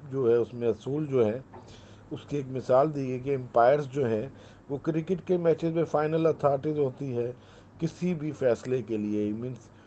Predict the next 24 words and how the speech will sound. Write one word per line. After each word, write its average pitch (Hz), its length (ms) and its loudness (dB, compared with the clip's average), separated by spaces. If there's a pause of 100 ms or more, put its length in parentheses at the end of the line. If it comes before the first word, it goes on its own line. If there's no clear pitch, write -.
(380)
अगर 135 220 0
एक 135 160 0
cricket 139 320 -6
का 139 120 -2
match 127 340 -4
हो 131 80 -2
रहा 131 120 -2
है 147 60 0
उसके - 200 -6
अंदर 127 160 -4
umpire 123 420 2
जो 139 140 -2
फैसला 113 420 0
दे 113 180 0
देता 117 260 0
है 120 60 0
वो 120 120 -6
final 107 400 0
authority 95 500 0
है, 113 180 0 (400)
उस 147 180 -10
फैसले 131 400 -2
को, 123 220 -4
अ, - 120 -10